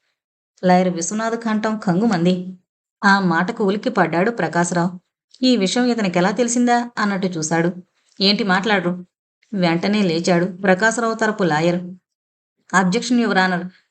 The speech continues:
లాయర్ విశ్వనాథ్ నా క్లయింట్ని భయపెట్టి నేరం ఒప్పించాలని చూస్తున్నారు," అన్నాడు ప్రసేన్. "అదేం లేదు సార్, ఇదిగో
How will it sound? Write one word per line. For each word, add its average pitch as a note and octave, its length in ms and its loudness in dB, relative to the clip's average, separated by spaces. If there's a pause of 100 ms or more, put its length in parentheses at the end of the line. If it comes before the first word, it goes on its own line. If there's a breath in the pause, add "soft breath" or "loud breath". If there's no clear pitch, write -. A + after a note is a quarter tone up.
లాయర్ G3+ 260 4
విశ్వనాథ్ G#3+ 460 0 (140)
నా G3+ 200 4
క్లయింట్ని G3 420 -2
భయపెట్టి F#3 520 0
నేరం G#3 380 0
ఒప్పించాలని A#3 540 0
చూస్తున్నారు," F3+ 480 -2 (140)
అన్నాడు E3+ 400 2
ప్రసేన్. E3+ 460 0 (680)
"అదేం F3+ 320 2
లేదు F#3 260 0
సార్, F3+ 440 -4
ఇదిగో F3+ 360 0